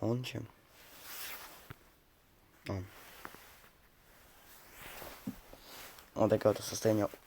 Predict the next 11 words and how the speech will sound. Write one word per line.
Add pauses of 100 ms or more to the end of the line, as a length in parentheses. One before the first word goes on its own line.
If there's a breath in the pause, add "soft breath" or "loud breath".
(120)
у
скутера. (1600 loud breath)
Да, (220)
он
ще
без, (220)
без,
без,
без
бензопили
розібраний.